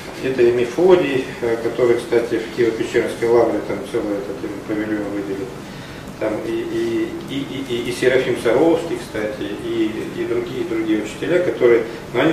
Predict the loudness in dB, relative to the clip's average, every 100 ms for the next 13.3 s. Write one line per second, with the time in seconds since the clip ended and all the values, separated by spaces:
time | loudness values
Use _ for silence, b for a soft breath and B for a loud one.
0 | 6 4 4 2 2 2 4 4 2 -2
1 | -2 4 4 4 2 2 0 0 2 2
2 | 2 0 -2 -2 -2 0 -2 -4 -6 -10
3 | -10 -8 -6 -4 0 0 2 0 0 0
4 | 0 0 0 -2 -4 -4 -4 -6 -6 -2
5 | 0 2 0 -2 -2 -2 -2 -2 -2 0
6 | -2 -2 -6 -6 B B B -6 -4 -2
7 | 0 -2 0 -2 0 0 -2 -4 -4 -4
8 | -4 -2 0 0 0 0 0 -2 B B
9 | B B -10 -6 -4 -4 -6 -8 -6 -6
10 | -2 -2 0 0 -2 -6 -2 2 2 2
11 | 0 0 0 -2 -2 -2 -2 -2 -2 -6
12 | -8 -10 -14 -14 -14 -14 -14 -14 -14 -6
13 | -2 0